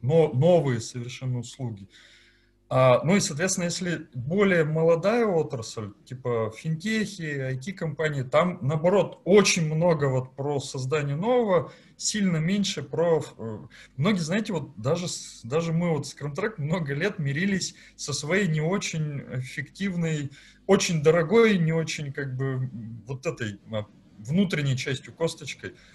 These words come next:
потому что одно усилие по развитию новых продуктов приносило большую отдачу, чем час, потраченный на то, чтобы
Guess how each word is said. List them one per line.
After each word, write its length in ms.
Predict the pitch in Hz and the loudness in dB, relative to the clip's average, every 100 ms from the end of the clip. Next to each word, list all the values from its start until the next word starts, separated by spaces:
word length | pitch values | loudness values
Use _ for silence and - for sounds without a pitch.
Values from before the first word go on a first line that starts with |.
| _ | _
потому 300 | - 127 190 | -6 -2 0
что 540 | 202 - 165 - - 123 | 0 2 2 2 0 -6
одно 340 | 131 165 196 | -2 0 2
усилие 540 | 160 - - 180 151 135 | 0 -4 -6 -4 -2 -2
по 300 | - 151 143 | -2 -4 -2
развитию 460 | 139 151 165 - | -2 -4 -6 -6
новых 280 | 156 143 139 | -6 -6 -8
продуктов 520 | - 165 294 - 147 - | -4 -4 -4 -8 -10 -8
приносило 500 | 135 139 - 190 156 | -8 -8 -8 -6 -4
большую 580 | 107 143 165 160 127 113 | -2 0 0 -2 -8 -8
отдачу, 460 | 107 110 - 95 - _ _ - | -6 -6 -8 -16 -20 _ _ -10
чем 360 | - 151 147 - - - | -2 0 -2 -6 -16 -10
час, 380 | - 170 196 - | 4 6 6 2
потраченный 680 | 151 143 170 170 165 156 | -2 4 4 4 -2 -4
на 120 | 143 | -4
то, 160 | 131 165 | -2 -2
чтобы 540 | 170 - 139 139 131 | -4 -6 -2 0 0